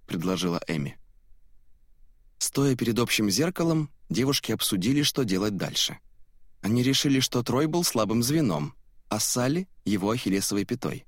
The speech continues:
Она взялась обработать его на уроке физкультуры.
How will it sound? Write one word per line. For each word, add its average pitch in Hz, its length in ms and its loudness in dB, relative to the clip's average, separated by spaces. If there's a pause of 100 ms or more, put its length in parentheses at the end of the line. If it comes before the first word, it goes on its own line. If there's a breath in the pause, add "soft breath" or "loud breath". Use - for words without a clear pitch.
(640)
Она 123 220 2
взялась 123 400 0
обработать 110 540 0
его 113 160 0
на 120 120 2
уроке 110 240 -2
физкультуры. 113 640 -2